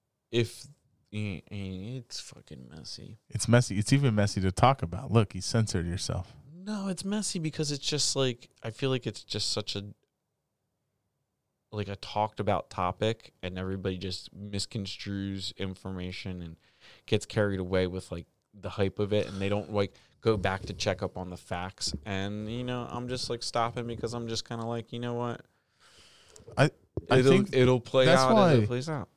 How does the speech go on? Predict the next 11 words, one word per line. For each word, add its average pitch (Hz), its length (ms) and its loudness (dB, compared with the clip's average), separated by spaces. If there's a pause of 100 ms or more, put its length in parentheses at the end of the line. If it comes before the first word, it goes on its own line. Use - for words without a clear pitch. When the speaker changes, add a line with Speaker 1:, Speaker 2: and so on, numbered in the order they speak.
(120)
Speaker 2:
that's 131 160 2
why 165 120 6
most 117 440 6
of 101 100 2
the 95 340 2 (360)
internal 107 500 4
affairs 98 540 0
investigations 92 1080 4 (1200)
are 107 80 6
usually 127 560 8
sealed 104 720 6